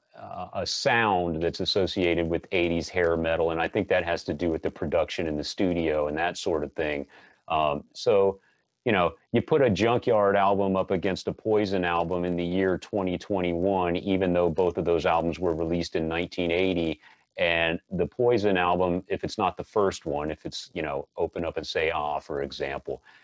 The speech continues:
is gonna sound much slicker than, than the Junkyard album. And I, I, I think that's sort of a,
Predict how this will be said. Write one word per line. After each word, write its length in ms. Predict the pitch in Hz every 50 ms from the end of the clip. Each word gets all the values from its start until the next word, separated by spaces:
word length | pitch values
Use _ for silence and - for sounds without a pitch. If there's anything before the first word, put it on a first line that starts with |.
| _ _ -
is 120 | 90 85
gonna 220 | - 107 92 90
sound 400 | - - - 113 101 98 98 98
much 220 | 101 104 101 - -
slicker 760 | - - - 107 98 92 - - 87 78 78 76 73 76 80 _ _
than, 400 | - 95 82 80 80 78 80 80 - _ _ _ _ _ _
than 180 | 87 85 82
the 100 | 80 80
Junkyard 640 | 73 71 95 101 98 98 - 95 85 78 76 76 76
album. 340 | 73 71 71 71 76 76 76
And 80 | 78
I, 140 | 78 80 - -
I, 200 | 82 78 80 87 -
I 80 | 85 82
think 240 | - - 104 87 -
that's 260 | 104 92 90 90 -
sort 240 | - - 95 87 82
of 120 | 82 78
a, 200 | 80 76 71 69